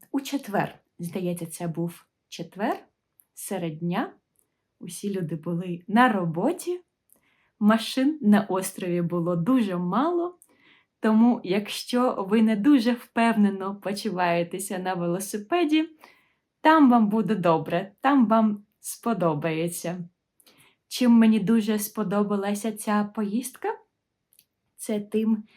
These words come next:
наскільки живописною була природа. Вже відчувається осінь у повітрі,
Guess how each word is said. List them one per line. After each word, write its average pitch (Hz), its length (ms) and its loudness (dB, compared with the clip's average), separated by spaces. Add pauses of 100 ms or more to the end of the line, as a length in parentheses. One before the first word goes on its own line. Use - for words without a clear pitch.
(260)
наскільки 214 680 -4
живописною 208 1200 -4
була 185 480 -8
природа. 180 920 -8 (1000)
Вже 226 640 -2
відчувається 196 840 -8
осінь 220 460 -8
у 175 80 -10
повітрі, 175 640 -8